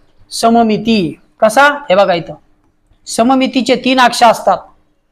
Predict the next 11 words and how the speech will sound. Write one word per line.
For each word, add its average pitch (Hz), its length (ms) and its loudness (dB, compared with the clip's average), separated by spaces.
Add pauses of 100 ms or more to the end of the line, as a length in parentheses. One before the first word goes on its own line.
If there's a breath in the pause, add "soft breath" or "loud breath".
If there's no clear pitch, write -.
(240)
तुमची 254 260 2
जी 294 100 2
वर्तुळातली 285 560 2
भिंगरी 233 280 2
असते 285 280 2
ना, 285 100 4 (500)
तिचा 247 180 2
एक 254 140 2
मुख्य 247 340 0
केंद्रबिंदू 233 580 0
असतो. 180 280 2